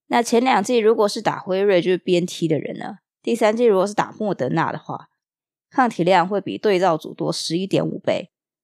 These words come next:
这个结果呢，所有年龄段都适用，因为这个结果是国外做的，所以就不会有高端。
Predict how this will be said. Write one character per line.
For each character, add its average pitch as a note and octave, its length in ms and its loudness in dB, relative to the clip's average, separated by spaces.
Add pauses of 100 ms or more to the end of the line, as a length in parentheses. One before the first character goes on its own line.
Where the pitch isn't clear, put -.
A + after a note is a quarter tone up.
(540)
这 - 140 2
个 B3 160 4
结 F#3+ 180 0
果 G3 220 2
呢， E3 140 -2
所 A3+ 180 0
有 A3 100 2
年 F#3 220 -2
龄 F3+ 140 -4
段 G3+ 200 2
都 F3+ 140 -2
适 F3+ 300 -6
用， - 280 -4 (380)
因 G3 100 -6
为 A#3 80 4
这 A#3+ 140 4
个 G#3+ 100 4
结 F3+ 320 -2
果 F#3 140 0
是 E3 440 -2
国 - 140 -4
外 E3 200 2
做 B2+ 240 -6
的， C2+ 100 -8
所 F3+ 180 -4
以 D#3+ 80 0
就 E3 120 -4
不 - 120 -10
会 D#3 140 0
有 F3+ 80 -4
高 - 220 -8
端。 - 260 -6